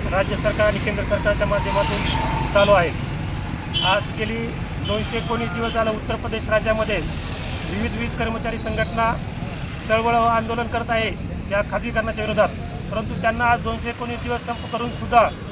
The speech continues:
कुठल्याही लढ्याला यश आलेलं नाही. आणि त्यांच्या या चळवळीला आणि क्रांतिकारी, अ, धोरणाला आम्ही या ठिकाणी सलाम म्हणून आजचा हा संप, देशव्यापी संप आम्ही या ठिकाणी पुकारलेला आहे. त्यासोबतच महाराष्ट्र राज्यामध्ये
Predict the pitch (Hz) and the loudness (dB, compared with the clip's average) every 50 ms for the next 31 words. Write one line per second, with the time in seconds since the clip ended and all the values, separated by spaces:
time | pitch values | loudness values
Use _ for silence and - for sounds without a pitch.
0 | - - - - - - - 226 226 247 240 233 233 240 240 240 214 214 233 226 | -8 -8 -8 -8 -8 -6 0 0 2 2 4 2 4 4 4 2 2 -2 -2 -2
1 | 233 226 220 226 220 220 226 220 196 156 - - - - - - - - - 180 | 0 0 0 0 -2 0 0 0 0 0 -4 -6 -8 -8 -8 -8 -10 -8 -6 -6
2 | 208 185 - 226 220 - 240 240 240 240 233 - 233 226 233 240 240 226 247 240 | -6 -4 -4 -6 -4 -2 -2 -2 -2 -2 -2 -2 -2 -2 0 0 0 4 4 2
3 | 226 - - 233 233 233 - - 247 240 240 247 254 - - - - - - - | 2 2 -2 -2 -2 -2 -2 -2 0 0 0 0 -2 -4 -4 -4 -6 -6 -6 -6
4 | - - - - - - - - 240 240 220 208 208 208 208 202 202 202 190 - | -6 -6 -6 -6 -6 -6 -6 -4 -2 2 6 6 6 6 6 2 0 -2 -2 -4
5 | - - - - - - - 214 - 240 226 226 208 190 202 208 233 220 226 226 | -6 -6 -4 -2 2 4 4 4 6 4 4 4 4 2 0 -2 -2 -2 -2 -2
6 | 214 214 - 240 226 226 233 220 202 180 - - - - - - - - - - | -2 0 -2 -2 0 0 -2 -2 -2 -2 -2 -2 -2 -2 -2 -2 -2 -2 -2 -2
7 | - - - - - - 220 233 254 254 240 254 247 247 240 240 240 - 247 233 | -2 0 0 0 4 4 8 8 8 6 6 4 4 4 4 4 4 4 4 4
8 | 226 226 214 - 247 247 - - 226 214 - - - - - - - - 226 - | 4 2 2 2 2 2 2 4 4 4 2 2 0 0 0 0 0 0 0 0
9 | - 113 - - 226 233 - 247 233 226 226 - - 247 240 240 254 233 233 233 | 0 0 0 0 0 0 0 0 -2 -2 -2 -2 -2 -2 0 2 4 4 4 4
10 | 233 233 226 226 220 226 220 220 - - - 240 220 226 233 226 233 226 233 247 | 2 0 0 0 -2 -4 -4 -4 -4 -2 0 0 0 0 0 2 4 4 4 2
11 | 247 - - - - - - - - - 220 226 - 254 247 247 247 - 262 262 | 0 -4 -8 -8 -8 -8 -8 -8 -4 -2 -2 -2 0 0 0 0 2 2 0 -2
12 | - - - - - - - - - - - - - - - - - - - 196 | -2 -2 -6 -6 -8 -8 -8 -8 -8 -8 -8 -6 -6 -6 -6 -6 -4 0 2 4
13 | 226 240 240 214 - 247 240 240 233 - 240 240 240 240 - 240 214 | 4 4 4 2 0 0 0 0 2 2 2 2 2 2 0 0 -2